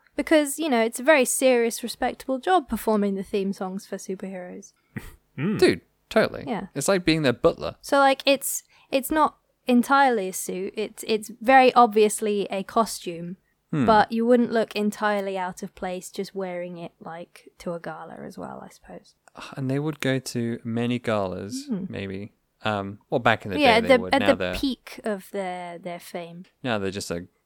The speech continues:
Speaker 3: grumpy old curmudgeon trying to get their due.
Speaker 1: Come to think of it, the peak
Speaker 3: Typical.
Speaker 1: of their fame would be being in the shadow of heroes. Like, no one would actually
Speaker 2: Hmm.
Speaker 1: know their name.
Speaker 3: Hmm.
Speaker 1: It would just be,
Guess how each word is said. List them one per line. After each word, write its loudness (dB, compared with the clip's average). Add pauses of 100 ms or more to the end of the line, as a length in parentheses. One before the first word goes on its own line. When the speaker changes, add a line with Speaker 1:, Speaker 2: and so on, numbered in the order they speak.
Speaker 3:
grumpy -2
old 0
curmudgeon -4 (680)
trying -2
to -2
get -2 (200)
their 4
due. 0 (380)
Speaker 1:
Come 0
to -4
think 0
of -4
it, -4
the -4
peak 2
Speaker 3:
Typical. -2
Speaker 1:
of -6
their 0
fame -4
would -2
be -4 (360)
being 2
in -4
the -4
shadow -6
of -14
heroes. -12
Like, -16
no 2
one 0
would -12
actually -6
Speaker 2:
Hmm. -2
Speaker 1:
know -6
their -14
name. -10 (320)
Speaker 3:
Hmm. -8
Speaker 1:
It 6
would 2
just -2
be, 0